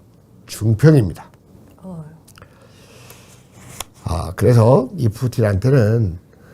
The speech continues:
Speaker 1: 옛 소련 붕괴 이후 파괴된 러시아 경제를 재건하는 데 성공한 인물이다라는 이미지를 갖고 있고,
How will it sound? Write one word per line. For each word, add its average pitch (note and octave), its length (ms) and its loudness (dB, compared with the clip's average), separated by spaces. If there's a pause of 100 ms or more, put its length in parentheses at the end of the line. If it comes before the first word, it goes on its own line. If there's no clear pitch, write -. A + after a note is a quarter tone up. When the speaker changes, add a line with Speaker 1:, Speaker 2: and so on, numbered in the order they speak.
(260)
Speaker 1:
옛 G#2 200 2
소련 C3 580 0
붕괴 G#2+ 380 0
이후 A#2 260 -2
파괴된 D3 640 -2
러시아 F2+ 580 -2
경제를 C3 680 -4 (120)
재건하는 G3+ 840 -4
데 A3+ 140 -6
성공한 F3 500 -10
인물이다라는 - 1120 -10
이미지를 G#2+ 600 -4 (500)
갖고 - 360 -8
있고, G2 420 0